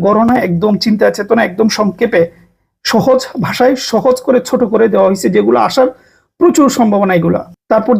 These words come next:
দেখুন ডেল্টা প্লেন বা বদ্বীপ পরিকল্পনা, এটা কি, এটা সম্পর্কে অনেকেরই জানা না, জানা নেই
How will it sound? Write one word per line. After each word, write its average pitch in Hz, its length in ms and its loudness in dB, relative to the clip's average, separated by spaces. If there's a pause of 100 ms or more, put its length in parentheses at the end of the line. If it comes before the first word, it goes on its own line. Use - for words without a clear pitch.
দেখুন 220 200 2 (100)
ডেল্টা 240 280 2 (100)
প্লেন 247 180 2 (300)
বা 214 100 2 (160)
বদ্বীপ 226 380 2 (100)
পরিকল্পনা, 196 540 0 (420)
এটা 269 220 4
কি, 294 100 4 (160)
এটা 220 120 0 (100)
সম্পর্কে 226 320 0
অনেকেরই 226 320 2
জানা 233 200 4
না, 240 40 2 (200)
জানা 214 240 4
নেই 311 100 4